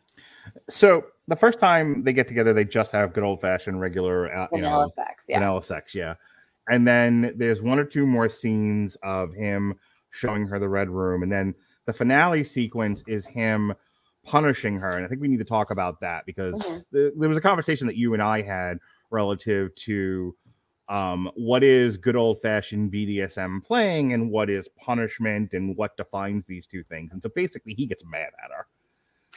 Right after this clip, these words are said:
Speaker 1: And,
Speaker 2: Yeah,
Speaker 1: you know,
Speaker 2: and that's what happens is he, he takes her to the room in anger.
Speaker 1: Right. Um, <clears throat> there's an, for him,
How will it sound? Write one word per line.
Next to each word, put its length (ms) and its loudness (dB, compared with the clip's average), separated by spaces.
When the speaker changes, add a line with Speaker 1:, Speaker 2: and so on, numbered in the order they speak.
Speaker 1:
And, 160 6
Speaker 2:
Yeah, 180 10
Speaker 1:
you 60 4
know, 140 6
Speaker 2:
and 180 4
that's 220 0
what 120 4
happens 360 2
is 160 -6
he, 300 -6
he 240 -10
takes 260 -8
her 80 -6
to 120 -16
the 120 -6
room 200 -2
in 120 -6
anger. 440 -12
Speaker 1:
Right. 280 0
Um, 500 8
<clears throat> 320 4
there's 320 10
an, 280 4
for 140 6
him, 680 4